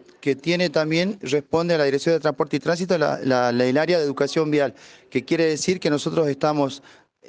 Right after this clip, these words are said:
llegando a las escuelas con la parte de educar sobre las normas, llegar con algunas conversaciones sobre cómo obtener las licencias de conducir para los chicos que ya están en lo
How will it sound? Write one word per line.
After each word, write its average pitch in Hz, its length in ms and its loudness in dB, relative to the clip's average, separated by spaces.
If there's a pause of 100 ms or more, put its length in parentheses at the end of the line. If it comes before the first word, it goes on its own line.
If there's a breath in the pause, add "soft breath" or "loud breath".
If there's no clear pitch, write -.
(140)
llegando 143 400 0
a 202 40 0
las 180 140 -2
escuelas 190 520 -2 (120)
con 160 200 -2
la 170 160 0
parte 170 420 -2 (400 loud breath)
de 135 440 0
educar 170 680 0 (180)
sobre 139 360 0
las 131 140 0
normas, 185 460 0 (340 loud breath)
llegar 135 360 0
con 131 580 0
algunas 135 440 0
conversaciones 147 760 0
sobre 139 300 0
cómo 170 240 -2
obtener 147 340 0
las 139 120 0
licencias 143 400 -2
de 139 40 0
conducir 139 420 0
para 170 140 0
los 139 140 0
chicos 202 280 -4
que 151 120 -2
ya 156 120 0
están 175 200 0
en 170 100 2
lo 139 120 0